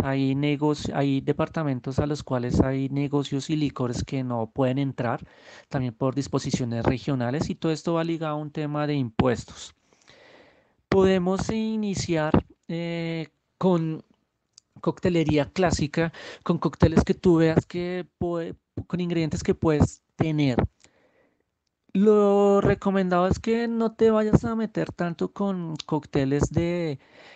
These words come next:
que tengan una gran trayectoria, que tengan una super historia detrás, porque, eh, no de mérito, pero toca conocer también el,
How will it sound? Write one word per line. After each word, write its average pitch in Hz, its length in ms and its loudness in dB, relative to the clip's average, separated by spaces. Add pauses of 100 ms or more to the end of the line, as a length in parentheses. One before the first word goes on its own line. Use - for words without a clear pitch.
(120)
que 151 100 -4
tengan 147 340 -2
una 160 220 -2
gran 160 420 2
trayectoria, 147 720 0
que 151 100 -4
tengan 139 360 0
una 147 180 -2
super - 400 2
historia 135 460 2
detrás, 147 440 0
porque, 156 640 -2 (560)
eh, 135 520 0 (200)
no 156 300 0
de 165 80 2
mérito, 180 460 0
pero 180 280 2
toca 147 360 -2
conocer 156 380 2
también 139 280 -2
el, 139 260 -4